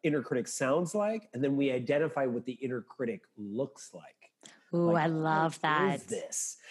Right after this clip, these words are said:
Speaker 1: Is it Chad from accounting that's like, 'Oh my God, oh, you're so dumb, you're so stupid'?" You know, like, what is, what does that person look like? Describe them, you know, really flesh out the character.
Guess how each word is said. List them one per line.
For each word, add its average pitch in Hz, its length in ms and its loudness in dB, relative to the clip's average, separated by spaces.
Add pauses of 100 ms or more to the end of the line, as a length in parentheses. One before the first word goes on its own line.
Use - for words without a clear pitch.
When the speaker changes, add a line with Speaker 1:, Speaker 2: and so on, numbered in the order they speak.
(200)
Speaker 1:
Is 156 200 4
it 160 180 0
Chad 147 640 4
from 147 220 4
accounting 131 640 2
that's 135 180 0
like, 123 240 0
'Oh 165 120 6
my 208 60 4
God, 165 300 6
oh, 156 360 4
you're 143 200 6
so 147 180 4
dumb, 117 380 0
you're 123 100 0
so 127 300 2
stupid'?" 107 380 0 (360)
You 180 80 6
know, 170 140 6
like, 151 320 4
what 156 220 6
is, 156 280 2
what 180 100 4
does 185 120 2
that 135 160 2
person 147 380 0
look 156 320 0
like? 117 200 -2 (120)
Describe 147 1080 0
them, 90 320 -4 (340)
you 151 100 2
know, 123 280 2 (120)
really 220 500 6
flesh 165 840 0 (180)
out 156 360 2
the 131 100 2
character. - 880 -4